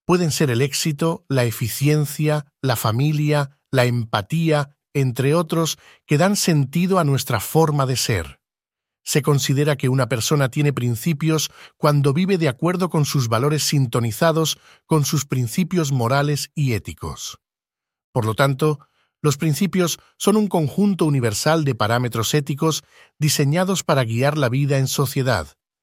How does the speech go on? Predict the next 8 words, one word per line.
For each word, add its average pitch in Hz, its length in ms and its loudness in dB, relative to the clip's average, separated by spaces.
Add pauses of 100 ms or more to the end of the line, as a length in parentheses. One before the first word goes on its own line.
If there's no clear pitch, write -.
(240)
mientras 131 400 0
que 139 100 -2
los 127 160 -2
valores 151 500 0 (260)
son 147 320 2
guías 170 440 0 (240)
para 143 220 2
definir 143 640 0